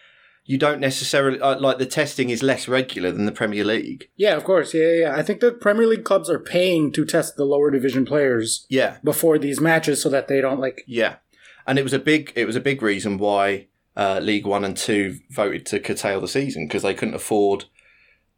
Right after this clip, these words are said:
Speaker 1: the testing. They thought whether they would need to keep it safe.
Speaker 2: Oh, I didn't even know that.
Speaker 1: Yeah, well, that, that was the reason given, really. It was just to keep Peterborough out of promotion. Obviously, we all know that. Uh, but,
Speaker 2: Yeah.
Speaker 1: <laughs> um, but Tottenham paid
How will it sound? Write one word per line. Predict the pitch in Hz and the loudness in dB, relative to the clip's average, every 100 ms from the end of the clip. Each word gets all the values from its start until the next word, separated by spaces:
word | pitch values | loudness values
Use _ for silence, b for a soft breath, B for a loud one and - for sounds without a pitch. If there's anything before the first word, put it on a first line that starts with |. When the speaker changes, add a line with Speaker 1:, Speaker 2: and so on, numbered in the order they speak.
| - | -8
Speaker 1:
the | 110 | -6
testing. | - 139 - 104 | -2 -2 -2 -4
They | 101 101 | -2 -2
thought | 113 101 | 0 0
whether | 110 107 95 | 0 0 0
they | 107 | -2
would | 101 | 0
need | 110 104 | -4 -4
to | |
keep | - 113 | -4 -4
it | 101 | -4
safe. | - 143 - - - - | -2 -2 -2 -16 -20 -4
Speaker 2:
Oh, | 175 | 2
I | 175 | 2
didn't | 220 | 4
even | 180 135 | 2 2
know | 165 | 2
that. | 113 - _ | 0 -4 _
Speaker 1:
Yeah, | - 156 | 0 2
well, | 151 139 | 4 2
that, | 143 | 2
that | 151 131 | 2 0
was | - | -4
the | - 117 | -2 0
reason | 113 110 104 | 2 0 0
given, | 113 71 | -2 -2
really. | 95 104 | -2 0
It | 98 | 0
was | 95 | -2
just | 98 - | -6 -6
to | |
keep | - 98 - | -6 -4 -2
Peterborough | 92 - 101 | -2 0 0
out | 78 | -2
of | |
promotion. | - 110 104 - | -2 -2 -2 -2
Obviously, | 90 - - 95 | -4 -4 -6 -4
we | 98 | -2
all | 104 | -2
know | 82 67 | -2 -6
that. | 82 - B B B B | -10 -14 B B B B
Uh, | 107 107 104 | -4 0 -2
but, | - 120 | 0 2
Speaker 2:
Yeah. | 151 - - 143 | 2 2 0 -2
Speaker 1:
<laughs> | - | 0
um, | 135 131 - B B B B B | -2 -2 -6 B B B B B
but | 143 143 139 _ | 0 2 0 _
Tottenham | - 170 - 151 113 98 92 _ _ _ | -4 -4 -2 -2 -2 -4 -10 _ _ _
paid | - 147 127 90 - | -2 0 0 -4 -6